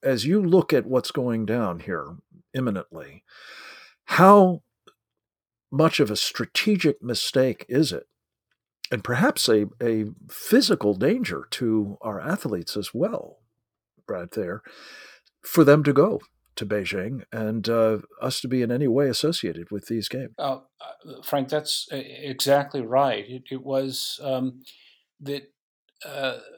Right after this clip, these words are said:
Speaker 2: there are opportunities provided to states occasionally in international politics to make a moral stand,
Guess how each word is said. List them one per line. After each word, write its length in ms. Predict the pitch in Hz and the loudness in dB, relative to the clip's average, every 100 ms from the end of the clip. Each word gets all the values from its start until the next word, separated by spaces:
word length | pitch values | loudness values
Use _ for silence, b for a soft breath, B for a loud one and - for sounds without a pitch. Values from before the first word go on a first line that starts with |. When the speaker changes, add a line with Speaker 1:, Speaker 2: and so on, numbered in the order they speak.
| - b b _ | -20 b b _
Speaker 2:
there 180 | 175 156 | 0 2
are 360 | 170 175 - - | 4 4 2 2
opportunities 800 | 147 147 - - - 156 139 | 2 0 -12 -8 -6 -6 -10
provided 680 | 127 131 135 139 139 127 117 | -8 -2 2 4 2 -4 -8
to 60 | - | -4
states 440 | - 147 123 120 | -2 -2 -4 -6
occasionally 640 | 127 - 170 151 131 127 123 | -8 -4 -2 -2 -4 -4 -4
in 80 | |
international 600 | 123 127 120 120 117 127 - | -4 -6 -4 -4 -4 -12 -8
politics 760 | 123 127 131 127 120 120 - - | -6 -4 -6 -6 -8 -8 -10 -8
to 100 | 127 | -4
make 220 | 131 131 | -4 -4
a 80 | 123 | -4
moral 400 | 123 127 123 113 | -2 -2 -2 -4
stand, 760 | - - 135 131 110 101 101 | -4 -2 -2 -4 -4 -10 -12